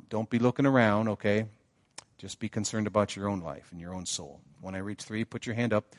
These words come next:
I'll acknowledge it, and then we'll all pray together. Everybody will pray together. And I won't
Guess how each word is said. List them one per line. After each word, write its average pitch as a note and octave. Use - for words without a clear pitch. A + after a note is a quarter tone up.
I'll G#2
acknowledge A2+
it, D3
and C3+
then A#2
we'll A2+
all C3
pray B2+
together. G2+
Everybody A2+
will G#2
pray G#2+
together. G2
And F2+
I A2
won't C3